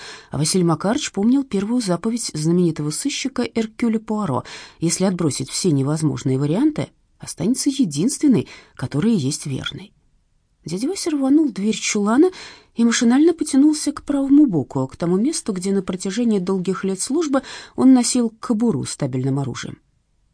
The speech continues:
Не найдя кобуры на обычном месте, он вспомнил, что уже третий год находится на пенсии, что сейчас он сотрудник, м, не милиции, а частный детектив, а значит, ему придётся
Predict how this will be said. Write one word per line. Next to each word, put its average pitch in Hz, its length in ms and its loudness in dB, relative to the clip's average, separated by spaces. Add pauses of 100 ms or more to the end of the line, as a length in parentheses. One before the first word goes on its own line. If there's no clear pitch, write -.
Не 135 120 0
найдя 139 260 0
кобуры 143 320 -2
на 143 120 2
обычном 143 360 0
месте, 175 360 2 (320)
он 190 120 2
вспомнил, 285 400 6
что 240 200 0
уже 226 160 2
третий 208 360 -2
год 208 220 0
находится 214 440 -2
на 202 140 2
пенсии, - 460 -6
что - 200 -6
сейчас 208 320 -6
он 175 100 2
сотрудник, 165 680 -2
м, 170 240 -2 (480)
не 196 180 4
милиции, 180 600 0 (160)
а - 80 -6
частный 240 340 -2
детектив, 196 560 -8 (320)
а 123 120 -4
значит, 156 320 -4
ему 302 160 4
придётся 165 480 -2